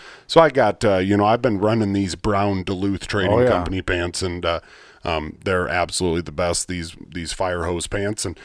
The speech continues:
Speaker 1: so I, uh, I pulled the trigger on two more, and, uh, so now I, pff, man, I've got spares. I've got, I mean, if I feel like wearing them nine days in a row, I think I can do it.
Speaker 2: Yeah, you probably can.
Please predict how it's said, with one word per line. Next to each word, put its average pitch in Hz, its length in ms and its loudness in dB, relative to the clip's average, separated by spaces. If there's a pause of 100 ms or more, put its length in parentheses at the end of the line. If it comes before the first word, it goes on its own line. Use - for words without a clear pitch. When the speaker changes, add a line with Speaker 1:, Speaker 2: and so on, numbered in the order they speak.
(260)
Speaker 1:
so 185 300 4
I, 120 240 4
uh, 110 340 4 (300)
I 98 200 0 (360)
pulled 123 180 2
the 131 80 0
trigger 131 400 4
on 131 160 4
two 147 200 4
more, 151 360 4
and, 101 280 4
uh, 98 200 4
so 98 360 -2 (400)
now 123 300 6
I, 92 180 4
pff, - 440 0
man, 101 340 2
I've 107 160 0
got 87 240 0
spares. 120 540 4
I've 104 200 2
got, 92 260 2 (300)
I 95 120 -6
mean, 87 160 -8 (360)
if - 80 -4
I 98 120 6
feel 123 220 4
like 113 260 2
wearing 113 220 6
them 104 140 6
nine 120 280 4
days 131 260 2
in 131 100 2
a 131 40 4
row, 127 220 4
I 113 100 2
think 113 260 0
I 120 100 2
can 107 160 0
do 147 180 4
it. - 220 -4 (180)
Speaker 2:
Yeah, 107 300 0 (100)
you 80 200 -14
probably 120 260 0
can. 85 360 -8